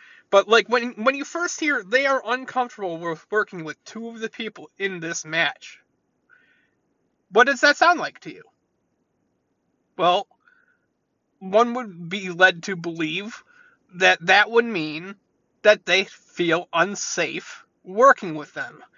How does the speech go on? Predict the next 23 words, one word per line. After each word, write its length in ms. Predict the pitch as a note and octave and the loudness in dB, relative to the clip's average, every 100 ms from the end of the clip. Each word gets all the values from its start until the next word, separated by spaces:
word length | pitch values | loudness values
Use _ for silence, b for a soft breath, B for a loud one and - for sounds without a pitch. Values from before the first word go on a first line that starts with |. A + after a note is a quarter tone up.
| b b - | b b 0
Like, 260 | E3 D3+ _ E3 | 4 4 _ -4
they 180 | F3+ | -2
could 240 | F3 G3+ E3 | -2 -4 -6
potentially 960 | F3+ - G3 E3+ - F#3+ F3+ F3 E3+ _ b b b b b _ _ _ _ _ _ - | -10 0 0 0 -6 -6 -6 -8 -12 _ b b b b b _ _ _ _ _ _ -6
be, 360 | F#3+ E3 D#3 _ _ _ _ _ _ _ _ _ _ _ - | -6 -4 -8 _ _ _ _ _ _ _ _ _ _ _ 2
uh, 280 | D#3+ C#3+ C3 _ E3 | 4 4 2 _ -12
be 140 | F3+ | -10
injured 480 | G#3 A3+ A#3+ A3 G3+ | -4 -4 -2 -2 2
or 80 | G#3 | 0
something. 360 | A3+ G#3 G#3+ | 0 -4 -4
Like, 160 | F#3 C#3 | -4 -2
they 140 | D#3+ | -4
think 320 | D#3 B3+ A#3+ - | -4 -6 -10 -8
these 280 | A#3+ A3+ | -8 -6
two 200 | - A#3 | -8 -12
people 340 | A3 A3+ G#3 G3 | -12 -12 -6 -2
are 220 | F#3 E3 | 0 0
unsafe 720 | E3 G3 F3 - F#3 E3+ - _ | 0 -2 -4 -8 -6 -6 -12 _
workers. 500 | F3 E3 D3 - - _ _ _ _ _ _ _ _ b b b - | -12 -12 -16 -20 -20 _ _ _ _ _ _ _ _ b b b 2
That's 260 | C4+ - | 2 4
the 120 | F4 | 0
first 380 | - D4 A3+ - | 0 2 0 0
thought. 440 | - C#3+ - - | -8 -10 -10 -18